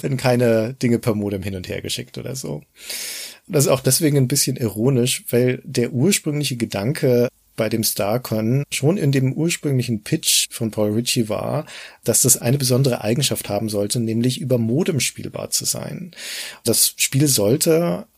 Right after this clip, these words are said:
also laut dem ursprünglichen Konzept für zwei Plattformen entwickelt werden, nämlich für den C vierundsechzig und für den P C. Den C vierundsechzig haben sie dann relativ schnell aufgegeben und dann blieb nur noch der P C übrig.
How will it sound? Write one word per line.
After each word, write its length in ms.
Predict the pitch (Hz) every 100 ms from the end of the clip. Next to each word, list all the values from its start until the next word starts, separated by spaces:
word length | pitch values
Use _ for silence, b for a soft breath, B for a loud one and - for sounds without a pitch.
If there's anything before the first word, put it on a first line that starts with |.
| _
also 220 | - 110 110
laut 240 | 104 123
dem 140 | 117
ursprünglichen 500 | 123 135 - 131 127
Konzept 460 | 107 113 127 127 -
für 200 | - 117
zwei 260 | - 101 98
Plattformen 440 | 107 - 151 139
entwickelt 400 | 131 147 151 143
werden, 240 | 147 156
nämlich 240 | 151 117 -
für 120 | 104
den 160 | 104 -
C 200 | - 98
vierundsechzig 720 | 110 95 95 - - 131 -
und 100 | 107
für 160 | 113
den 300 | 101 95 90 -
P 160 | - 98
C. 400 | - 57 156 208 - B B B B B
Den 140 | 113 104
C 160 | 113
vierundsechzig 580 | 107 113 104 101 - 120
haben 120 | 113
sie 80 | 110
dann 120 | 101
relativ 400 | 95 101 104 113
schnell 220 | - 101 92
aufgegeben 680 | 98 107 - 131 127 123
und 120 | 104 101
dann 140 | 104
blieb 260 | 120 120 123
nur 160 | 120
noch 160 | 131 131
der 200 | 143 131
P 180 | - 165
C 220 | 233 240
übrig. 600 | 135 - - - -